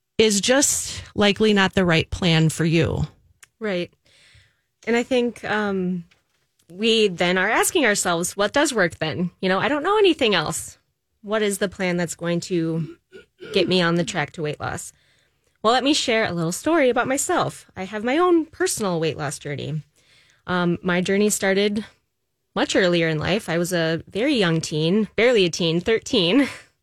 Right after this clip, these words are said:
Speaker 2: <laughs> but I was already fifty pounds overweight.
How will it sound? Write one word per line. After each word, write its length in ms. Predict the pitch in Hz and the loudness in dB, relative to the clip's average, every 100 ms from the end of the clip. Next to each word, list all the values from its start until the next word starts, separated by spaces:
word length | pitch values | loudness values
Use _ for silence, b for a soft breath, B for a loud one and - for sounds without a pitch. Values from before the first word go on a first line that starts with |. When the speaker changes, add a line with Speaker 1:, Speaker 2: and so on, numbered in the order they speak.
| - | -20
Speaker 2:
<laughs> 480 | - - - - _ | -20 -20 -20 -20 _
but 80 | 240 | 0
I 160 | 185 220 | 2 2
was 180 | 220 - | 0 0
already 640 | 208 202 196 185 160 165 - _ | 0 2 2 2 2 -2 -6 _
fifty 360 | 220 208 202 185 | -2 -2 -4 -4
pounds 440 | 180 151 143 147 | -4 -4 -4 -4
overweight. 500 | 143 135 127 - - | -8 -6 -6 -6 -8